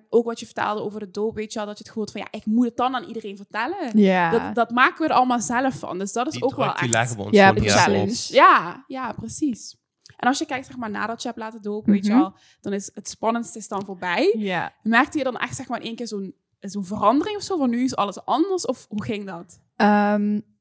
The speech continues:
Speaker 2: ik denk dat ik die verandering meer had op het moment dat ik besloot van, "Ik ga me laten dopen." Maar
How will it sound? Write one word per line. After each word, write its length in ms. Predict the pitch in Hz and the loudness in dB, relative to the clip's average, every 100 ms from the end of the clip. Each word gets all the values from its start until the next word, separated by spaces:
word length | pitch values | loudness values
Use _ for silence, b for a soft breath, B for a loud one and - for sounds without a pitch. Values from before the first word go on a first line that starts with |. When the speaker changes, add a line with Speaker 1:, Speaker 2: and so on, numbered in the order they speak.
| - - | -6 -2
Speaker 2:
ik 140 | 196 | 4
denk 240 | 208 240 | 6 8
dat 100 | 254 | 6
ik 100 | 220 - | 2 -2
die 200 | - 226 | -2 0
verandering 920 | 233 220 208 202 208 208 196 190 190 175 _ _ _ | 0 0 2 0 -2 0 0 0 -6 -12 _ _ _
meer 440 | 202 196 208 240 | 2 6 8 8
had 180 | 240 214 | 6 2
op 100 | 196 | 0
het 120 | 196 | -2
moment 360 | 190 190 185 196 | -2 -2 -2 0
dat 140 | 190 | 0
ik 60 | 185 | 0
besloot 540 | 180 - - 196 240 | -6 -8 0 2 2
van, 220 | - 254 233 | 0 -2 -2
"Ik 120 | 214 | -2
ga 180 | 247 240 | 0 2
me 140 | 240 | 4
laten 380 | 233 240 254 220 | 4 2 0 4
dopen." 500 | 226 247 269 254 214 | 6 8 6 6 6
Maar 360 | 196 190 196 | 6 4 0